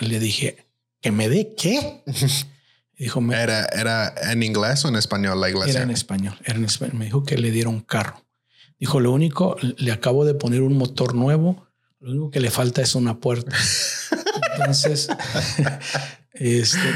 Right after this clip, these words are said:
Speaker 1: pero, pero Dios me dijo que me, que, que, que, que me lo diera. Entonces, ahora, cuando yo estaba allá, mi mamá había ido a la iglesia ese domingo.
Speaker 2: No.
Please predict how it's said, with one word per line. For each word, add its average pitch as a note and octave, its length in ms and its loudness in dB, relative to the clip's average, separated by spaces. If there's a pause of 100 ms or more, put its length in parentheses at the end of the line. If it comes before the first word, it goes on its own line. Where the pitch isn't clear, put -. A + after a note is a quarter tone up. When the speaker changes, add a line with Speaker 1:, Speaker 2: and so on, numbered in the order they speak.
Speaker 1:
pero, A#2+ 280 -2 (100)
pero A#2 240 0
Dios B2 260 2
me C3 140 2
dijo B2 240 0
que - 100 -2
me, A2+ 220 -4 (100)
que, - 160 -6
que, B2 400 -2
que, - 260 -2
que - 140 -2
me A2 140 0
lo G#2+ 160 -8
diera. G#2 260 -14 (280)
Entonces, B2 420 0 (240)
ahora, C#3 360 -2 (300)
cuando A#2 300 2
yo A#2 160 2
estaba E3 420 2
allá, D3 380 0 (640)
mi A#2+ 180 2
mamá A2 340 2
había B2 220 0
ido A#2 280 -4
a A#2 40 0
la A2+ 100 0
iglesia G#2+ 360 0
ese A#2 160 -2
domingo. G#2+ 480 -6 (260)
Speaker 2:
No. G2 920 0